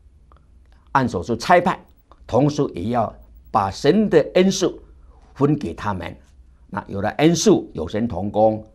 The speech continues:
才能够为主做更美好的圣工。所以保罗要去罗马的目的，就是要给他们有属灵恩赐，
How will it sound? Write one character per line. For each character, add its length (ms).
才 120
能 120
够 120
为 280
主 220
做 240
更 180
美 140
好 160
的 100
圣 240
工。 220
所 100
以 40
保 260
罗 220
要 100
去 140
罗 180
马 320
的 120
目 220
的， 340
就 220
是 160
要 180
给 200
他 180
们 280
有 220
属 220
灵 120
恩 180
赐， 200